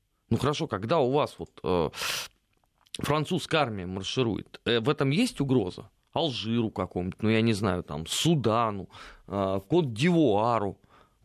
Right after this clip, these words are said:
Конго, в конце концов. Наверное, нет. Наверное, это просто тоже часть французской традиции. Ну, все ж прекрасно всё понимают. Но у нас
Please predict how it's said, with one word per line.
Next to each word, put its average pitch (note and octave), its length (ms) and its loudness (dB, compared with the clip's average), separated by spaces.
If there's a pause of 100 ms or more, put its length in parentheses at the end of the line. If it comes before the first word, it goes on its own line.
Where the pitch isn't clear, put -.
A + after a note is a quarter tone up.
Конго, B2 420 2
в - 80 -10
конце F#2 340 -4
концов. - 420 -6 (920)
Наверное, C#3+ 440 2
нет. A2+ 340 0
Наверное, A#2+ 300 2
это A2+ 100 -4
просто G2+ 340 -2
тоже B2+ 320 0
часть C3 300 -2
французской F#2+ 540 -4
традиции. F2 600 -4
Ну, F2 140 0
все - 180 0
ж - 80 -4
прекрасно A2 480 -2
всё A2 220 -6
понимают. F2+ 520 0
Но A2+ 160 2
у C#3 40 4
нас A3 320 2